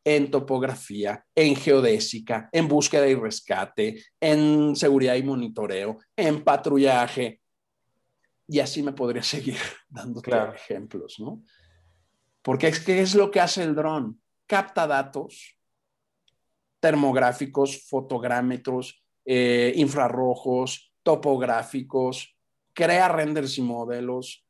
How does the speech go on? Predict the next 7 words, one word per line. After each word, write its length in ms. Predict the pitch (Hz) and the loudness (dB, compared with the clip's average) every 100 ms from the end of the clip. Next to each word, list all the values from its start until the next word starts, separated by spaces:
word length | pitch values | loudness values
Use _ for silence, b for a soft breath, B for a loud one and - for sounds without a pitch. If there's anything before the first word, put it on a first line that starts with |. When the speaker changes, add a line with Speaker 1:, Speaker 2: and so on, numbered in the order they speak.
| _ _ _ - | _ _ _ 2
Speaker 1:
abarata 500 | 160 160 165 165 170 | 4 6 4 2 0
los 140 | 160 | 0
costos 340 | - 151 147 | -4 -6 -6
de 60 | 139 | -6
ejecución 520 | 139 127 127 139 131 | -6 -8 -6 -2 0
de 120 | 127 | 2
obras, 640 | 120 117 123 127 127 - | 2 2 0 -2 -4 -8